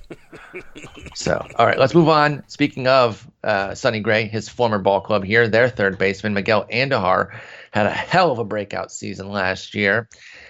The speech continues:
Is there a sophomore slump on deck? And I don't just mean regression. That,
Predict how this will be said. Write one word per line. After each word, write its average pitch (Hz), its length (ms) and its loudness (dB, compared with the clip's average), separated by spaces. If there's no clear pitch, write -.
Is 139 120 -4
there 156 100 4
a 156 60 2
sophomore 175 480 2
slump 143 340 -2
on 110 180 -2
deck? 104 220 -6
And 147 100 -2
I 170 80 2
don't 185 220 -4
just 165 240 -6
mean 151 220 -4
regression. 120 720 -2
That, 135 280 0